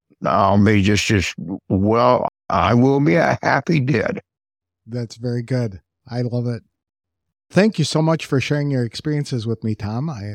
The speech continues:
Speaker 2: it's nice to hear somebody who is so enthused about work camping, even at seventy-eight years of age. That's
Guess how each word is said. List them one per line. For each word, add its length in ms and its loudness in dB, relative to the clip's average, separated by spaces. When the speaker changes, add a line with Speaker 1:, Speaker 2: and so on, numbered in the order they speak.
Speaker 2:
it's 300 -6
nice 320 0
to 120 -2
hear 360 -2
somebody 380 -2
who 100 2
is 100 2
so 220 -2
enthused 760 -2
about 400 -2
work 260 -6
camping, 500 -2
even 280 0
at 120 -2
seventy-eight 560 -2
years 300 0
of 100 -4
age. 400 -2
That's 260 -6